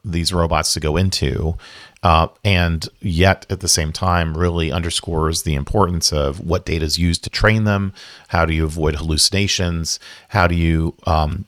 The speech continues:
provide the appropriate trust for kids to be interacting with said robots and large language models behind them, um, to be able to operate properly? So.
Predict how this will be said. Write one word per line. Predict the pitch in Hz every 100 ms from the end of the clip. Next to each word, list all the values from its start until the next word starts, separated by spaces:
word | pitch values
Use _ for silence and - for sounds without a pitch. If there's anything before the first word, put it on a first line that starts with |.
| _
provide | - 82 85 82 78 76 -
the | 80 80
appropriate | - 95 - 76
trust | - 87 80 - - -
for | - 107 90 85 76 76 _ _
kids | - 110 85 95 -
to | - 85
be | 82
interacting | 85 80 82 87 - 78
with | 69
said | - 78 69 95 -
robots | 90 78 73 73 - -
and | 85 76
large | 73 73 -
language | 90 87 76
models | 87 71 -
behind | - - - 92
them, | 71 85 - - - - -
um, | 78 76 80 - -
to | 92 80 76 76
be | 85 80
able | 71
to | - 76
operate | 73 - 76 -
properly? | - 50 - - - _ _ _ _ -
So. | - 73